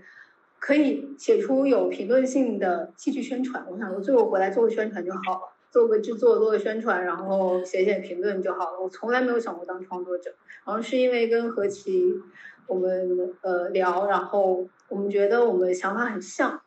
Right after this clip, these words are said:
然后我们就一起去的那个记录剧场工作坊，然后我们发现我们真的好像可以做点东西出来。然后我们回来之后，然后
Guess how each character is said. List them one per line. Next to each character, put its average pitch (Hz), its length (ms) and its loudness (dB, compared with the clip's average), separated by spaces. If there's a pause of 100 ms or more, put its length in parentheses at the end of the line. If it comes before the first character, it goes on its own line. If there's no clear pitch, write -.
然 190 140 -6
后 226 160 2
我 208 60 2
们 180 140 0
就 208 100 2
一 262 180 0
起 208 140 -10
去 - 160 -10
的 233 200 -2
那 214 160 -4
个 196 100 0
记 240 140 -2
录 226 100 2
剧 220 80 -2
场 185 160 -4
工 202 140 -8
作 208 140 0
坊， 185 280 -12
然 190 120 -6
后 247 100 2
我 226 60 2
们 185 160 -2
发 254 160 -6
现 254 120 0
我 185 120 -2
们 180 100 -8
真 277 140 0
的 - 240 0 (420)
好 190 180 -4
像 339 200 4
可 262 100 2
以 196 100 0
做 226 140 4
点 165 180 0
东 170 140 -2
西 170 160 -4
出 - 160 -10
来。 160 200 -6 (720)
然 190 120 0
后 240 220 4
我 185 80 -2
们 180 320 -4 (320)
回 196 160 4
来 208 180 4
之 247 220 -2
后， - 500 0 (240)
然 190 80 -2
后 190 300 -2